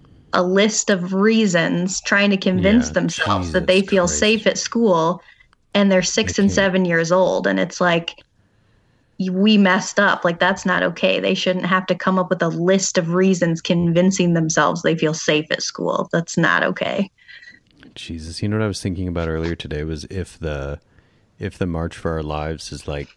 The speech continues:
Speaker 2: 'cause there's eight hundred cities that are doing
Speaker 1: Yeah.
Speaker 2: it, I think I read. If the scale of it is as kind of impressive as it probably will be or something, I was just like, "Those fuckers are gonna try to change the voting age."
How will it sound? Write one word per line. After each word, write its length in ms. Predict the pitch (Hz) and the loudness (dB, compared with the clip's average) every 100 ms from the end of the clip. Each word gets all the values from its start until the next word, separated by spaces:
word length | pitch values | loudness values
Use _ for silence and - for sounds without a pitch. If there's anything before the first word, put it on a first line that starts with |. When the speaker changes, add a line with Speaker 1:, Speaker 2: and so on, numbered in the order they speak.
| - | -12
Speaker 2:
'cause 140 | 104 | -6
there's 160 | 117 - - | -6 -6 -6
eight 200 | 117 101 | -6 -4
hundred 380 | 101 87 73 | -6 -6 -6
cities 500 | - - 87 73 67 | -8 -6 -6 -8 -10
that 100 | - | -8
are 80 | 76 | -6
doing 160 | 139 190 | -2 0
Speaker 1:
Yeah. 240 | - 185 | 0 -2
Speaker 2:
it, 80 | - - | -6 -12
I 100 | 82 | -12
think 220 | 82 80 | -10 -8
I 60 | 76 | -8
read. 260 | 76 82 - _ _ _ | -8 -10 -14 _ _ _
If 180 | - 92 | -8 -6
the 100 | 104 | -6
scale 420 | - - 95 107 | -6 -6 -4 -2
of 120 | 113 92 | -2 -2
it 180 | 87 - | -4 -6
is 340 | 87 78 - - _ _ _ _ _ _ _ _ - - | -8 -8 -10 -16 _ _ _ _ _ _ _ _ -14 -8
as 360 | 95 85 78 | -6 -6 -8
kind 300 | - 90 85 | -10 -8 -6
of 220 | 82 80 _ - - _ _ - | -8 -12 _ -20 -20 _ _ -10
impressive 640 | 98 87 92 87 104 90 | -8 -6 -6 -4 -4 -4
as 180 | 85 78 | -4 -6
it 160 | 78 - - | -8 -10 -14
probably 480 | - 85 87 85 87 | -8 -8 -6 -6 -6
will 240 | 78 82 90 | -6 -6 -4
be 160 | 110 | -6
or 80 | 117 | -6
something, 420 | - 117 127 123 - | -8 -6 -6 -6 -6
I 80 | 92 | -4
was 140 | 87 | -4
just 180 | 92 - | -6 -6
like, 240 | 80 - _ _ _ _ _ - | -8 -10 _ _ _ _ _ -6
"Those 180 | 110 | -6
fuckers 340 | - 104 95 85 | -4 -4 -4 -6
are 60 | |
gonna 160 | 82 80 | -6 -8
try 160 | - 78 | -8 -8
to 80 | |
change 320 | 80 87 78 76 | -8 -8 -8 -8
the 80 | |
voting 320 | 73 76 82 80 | -8 -8 -6 -6
age." 340 | 78 80 | -8 -12